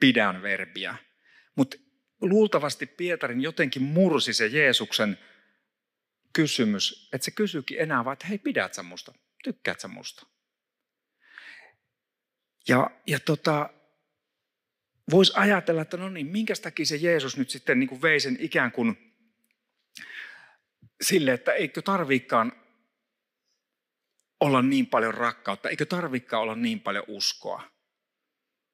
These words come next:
Ystävä hyvä, ei tarvitse, koska mulla ei ole sitä, eikä sullakaan. Mä oon ollut toisinaan niin vahvasti uskossa, sit mä oon välillä ollut iskussa, ja Askossa,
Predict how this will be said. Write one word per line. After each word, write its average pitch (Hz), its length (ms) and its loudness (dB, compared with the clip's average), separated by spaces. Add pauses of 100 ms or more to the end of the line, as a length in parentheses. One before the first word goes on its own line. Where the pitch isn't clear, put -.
(760)
Ystävä 135 260 0
hyvä, 135 220 -8 (180)
ei 143 200 -8
tarvitse, 101 600 0 (640)
koska 113 460 2
mulla 160 420 6
ei 160 140 -8
ole 160 60 -8
sitä, 151 420 -8 (640)
eikä 139 260 0
sullakaan. - 680 -2 (1400)
Mä 147 140 8
oon 202 60 8
ollut 190 580 4
toisinaan 156 520 4
niin 175 500 -8
vahvasti 156 640 2
uskossa, 170 600 4 (540)
sit 160 140 2
mä 165 80 4
oon 143 80 2
välillä 151 300 4
ollut 131 200 2
iskussa, 165 600 0 (300)
ja 143 120 4
Askossa, 156 640 2